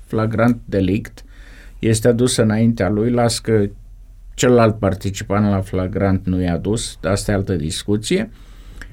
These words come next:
și îi se cere să aplice legea, nici măcar să fie intolerant, ci să aplice legea, care era cunoscută de toți și pentru astfel de fapte lapidarea, da, uciderea cu pietre.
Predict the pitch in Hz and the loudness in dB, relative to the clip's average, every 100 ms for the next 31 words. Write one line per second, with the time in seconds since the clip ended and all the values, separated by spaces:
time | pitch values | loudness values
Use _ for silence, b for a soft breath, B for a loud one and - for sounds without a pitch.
0 | B - - 143 202 202 180 - 107 98 | B -4 2 4 6 4 2 2 2 4
1 | 120 180 185 - - - - - - - | 2 0 -4 -20 -20 -20 -16 -16 -14 -8
2 | - 127 147 127 139 - 165 175 165 170 | 0 4 4 2 -2 0 0 2 4 6
3 | 185 139 - 80 - - 123 127 127 120 | 4 4 0 -6 -8 0 0 4 4 4
4 | 113 156 180 175 151 - 147 135 131 131 | 0 -2 0 0 0 4 4 6 6 4
5 | - 123 117 110 101 95 92 92 - - | 4 4 6 6 4 2 0 -2 -10 -18
6 | - - 339 339 403 392 381 370 220 185 | -14 -4 -2 4 4 6 6 6 6 2
7 | 175 - 101 98 139 113 98 - 147 123 | -2 -4 0 4 4 4 2 0 -2 0
8 | - 143 156 107 95 170 202 190 180 165 | -2 0 0 0 0 -2 -2 -4 -4 -2
9 | - 185 - - 123 104 110 - 92 214 | 0 -2 -4 -6 -2 -2 -2 0 -2 -2
10 | 233 208 208 226 220 113 - - 147 127 | 0 0 0 0 0 0 -2 -4 -2 -4
11 | - 165 160 156 151 147 131 90 - | -4 -4 -2 -4 -4 -2 0 -2 -4